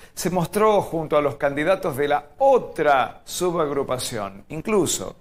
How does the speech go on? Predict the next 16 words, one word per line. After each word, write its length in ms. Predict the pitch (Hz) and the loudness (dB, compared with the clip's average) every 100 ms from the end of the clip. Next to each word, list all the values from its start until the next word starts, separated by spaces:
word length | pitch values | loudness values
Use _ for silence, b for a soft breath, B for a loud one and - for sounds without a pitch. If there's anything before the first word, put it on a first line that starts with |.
| _ B B B | _ B B B
se 180 | - 143 | 0 2
dejó 220 | 147 165 | 2 0
fotografiar 960 | 180 185 151 143 139 160 165 170 165 - b b _ | -4 0 0 0 0 0 2 2 -4 -10 b b _
junto 560 | - 147 147 131 139 135 | -10 -8 -6 -4 -2 2
a 640 | 127 123 120 117 117 113 - _ _ _ | 2 2 2 2 0 -4 -10 _ _ _
Fabián 320 | - 120 123 123 | -8 -4 -2 -2
Gramajo 760 | 120 156 208 208 190 - 147 | 0 2 4 4 2 0 -2
y 100 | 139 | 0
a 380 | 127 123 117 113 | 0 0 -2 -4
Leonardo 480 | 117 123 127 123 123 | -4 -4 -4 -4 -6
Gioja. 800 | - 120 113 - - 107 90 - _ _ _ _ _ b b _ | -6 -4 -4 -4 -6 -4 -4 -6 _ _ _ _ _ b b _
Pudo 400 | - 208 214 196 | 2 4 4 4
ser 260 | 151 - 190 | 2 0 0
una 160 | 170 139 | 0 -2
imagen 400 | 143 170 165 135 | -4 -4 -4 -8
desconcertante. 1120 | 117 160 160 143 131 - 135 113 107 90 | -6 -4 -2 -2 -4 -4 -4 -6 -8 -8